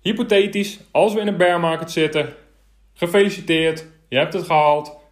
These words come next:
Heel veel kansen. Leer, studeer, eh, spaar. En, eh, ja, dan, eh, ga je hele mooie rendementen maken in de volgende boommarkt. Dus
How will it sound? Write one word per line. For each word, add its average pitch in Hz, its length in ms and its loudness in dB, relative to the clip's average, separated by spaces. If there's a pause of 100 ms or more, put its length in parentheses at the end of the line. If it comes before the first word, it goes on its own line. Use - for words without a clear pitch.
Heel 156 180 0
veel 180 120 -6
kansen. 151 520 -2 (100)
Leer, 170 360 2
studeer, 151 580 0 (140)
eh, 131 280 -4
spaar. 147 680 0 (640)
En, 143 380 -2
eh, 131 300 0 (760)
ja, 127 260 2
dan, 127 260 0
eh, 127 260 0 (580)
ga 139 240 0
je 127 220 0 (100)
hele 143 280 -2
mooie 127 220 0
rendementen 127 540 -2
maken 120 300 -4
in 117 80 -8
de 117 60 -6
volgende 113 500 -2 (120)
boommarkt. 101 480 -8
Dus 104 280 -10